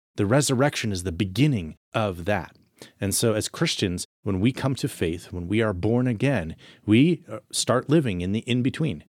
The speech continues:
We are finishing out our mortal life. We are beginning our eternal life in the here and now every day. That is part of what we have to look forward to as we think about what the fullness of that eternal life looks like.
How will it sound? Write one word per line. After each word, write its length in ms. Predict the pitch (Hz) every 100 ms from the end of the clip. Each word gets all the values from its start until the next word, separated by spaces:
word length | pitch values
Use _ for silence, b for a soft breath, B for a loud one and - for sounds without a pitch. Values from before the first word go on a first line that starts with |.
| _ _ _ _ _ _
We 160 | - 98
are 80 | 92
finishing 500 | - 135 120 139 117
out 220 | 123 131
our 120 | 98
mortal 340 | 98 107 131 135
life. 340 | 127 139 - b b b b
We 120 | 95 95
are 80 |
beginning 540 | 95 95 120 120 87 85 _
our 140 | 85
eternal 400 | 85 - 113 98
life 340 | 80 73 73 - b b
in 140 | 117 131
the 80 |
here 220 | 104 110 92
and 80 |
now 260 | 82 69 71 _ _ -
every 240 | 78 80
day. 240 | - - - _ _ _ _ _ _ -
That 340 | 117 123 -
is 120 | 101
part 300 | - 156 180
of 160 | 92 85
what 140 | 90
we 100 | 92
have 240 | 87 87 -
to 80 |
look 160 | 87 90
forward 340 | - 170 98
to 240 | - 85 98 _ _ _ _ _ _ -
as 140 | 98
we 100 | 101
think 220 | 104 135 117
about 180 | 104
what 140 | 95 95
the 60 |
fullness 540 | - 160 147 82 - - _ _
of 120 | 104
that 160 | 95 90
eternal 360 | 87 - 85 80
life 300 | 76 - 113
looks 220 | 107 -
like. 220 | 76